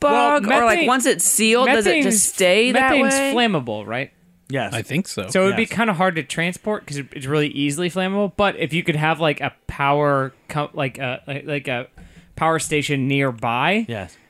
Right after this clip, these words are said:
Speaker 1: then you could
Speaker 2: Synergy.
Speaker 1: use that to then light whatever you need to
Speaker 4: Okay,
Speaker 1: do for
Speaker 4: now,
Speaker 1: the power.
Speaker 4: now let me throw a little devil's, what's the other, devil,
Speaker 2: Advocate.
Speaker 4: advocate,
Speaker 1: Yeah.
Speaker 4: uh, counter argument at
Speaker 1: Okay,
Speaker 4: you.
Speaker 1: go on.
Speaker 4: Do you cook with a stove?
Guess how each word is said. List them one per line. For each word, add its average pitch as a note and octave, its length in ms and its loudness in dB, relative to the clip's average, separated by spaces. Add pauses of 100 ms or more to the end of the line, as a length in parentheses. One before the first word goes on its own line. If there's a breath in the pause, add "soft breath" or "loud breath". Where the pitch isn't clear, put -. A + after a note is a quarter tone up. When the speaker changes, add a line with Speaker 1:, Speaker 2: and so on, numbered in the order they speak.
(120)
Speaker 1:
then D3+ 400 2
you C#3+ 100 0
could D3+ 220 4
Speaker 2:
Synergy. A3+ 240 4
Speaker 1:
use F#3 260 2
that E3+ 360 0 (240)
to D3 280 -2
then C3 280 0 (140)
light D#3 300 0
whatever D3+ 400 -2
you C#3 120 -2
need C#3+ 180 0
to C3 100 0
Speaker 4:
Okay, D3 220 4
Speaker 1:
do G2 80 0
for A2+ 100 -2
Speaker 4:
now, B2 160 4
Speaker 1:
the B2+ 80 2
power. A#2 220 -4
Speaker 4:
now B2 240 2
let B2 160 2
me C3 260 2
throw A#2+ 500 0
a A2+ 60 4
little A2+ 240 2
devil's, A2 720 -2 (760)
what's A2+ 300 -2
the B2+ 80 4
other, B2 180 2
devil, B2 160 -6
Speaker 2:
Advocate. C3 380 -2
Speaker 4:
advocate, C#3 760 2
Speaker 1:
Yeah. B2 320 -2
Speaker 4:
uh, A#2+ 300 4
counter C3+ 340 0
argument G#2 440 0
at F#2+ 120 -2
Speaker 1:
Okay, B2 160 -2
Speaker 4:
you. A2 60 -4
Speaker 1:
go B2 180 -2
on. A2+ 160 -2 (880 soft breath)
Speaker 4:
Do A2 100 -4
you A#2+ 300 2
cook - 300 -4
with A2 120 0
a G#2+ 60 -4
stove? A2+ 500 -4